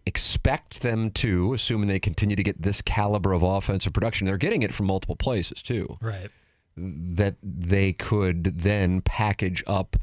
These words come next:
Speaker 1: position players to get starting pitching.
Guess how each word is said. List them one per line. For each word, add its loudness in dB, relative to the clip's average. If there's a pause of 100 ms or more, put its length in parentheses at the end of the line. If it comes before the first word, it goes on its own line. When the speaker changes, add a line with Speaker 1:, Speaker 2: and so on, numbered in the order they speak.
(440)
Speaker 1:
position 0
players -2
to -8
get -8 (600)
starting 2
pitching. 0